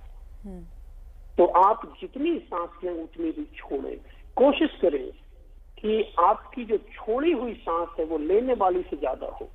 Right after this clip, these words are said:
Speaker 2: Exhale जितना लंबा होगा, नई सांस उतनी गहरी आएगी। शरीर का संविधान ऐसा है, शरीर का विधान ऐसा है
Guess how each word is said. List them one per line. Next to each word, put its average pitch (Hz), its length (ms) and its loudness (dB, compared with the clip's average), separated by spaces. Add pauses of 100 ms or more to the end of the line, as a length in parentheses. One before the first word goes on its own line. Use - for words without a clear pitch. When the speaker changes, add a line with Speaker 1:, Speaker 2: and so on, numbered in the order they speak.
(380)
Speaker 2:
Exhale 262 480 0
जितना 202 280 0
लंबा 156 340 2
होगा, 135 440 -2 (360)
नई 190 320 4
सांस 175 360 0
उतनी 160 260 -2
गहरी 131 500 -4
आएगी। 123 440 -4 (380)
शरीर 240 300 6
का 247 160 6
संविधान 202 640 0
ऐसा 151 440 -4
है, 120 120 -12 (440)
शरीर 226 260 2
का 214 160 4
विधान 160 480 -2
ऐसा 143 380 -6
है - 140 -10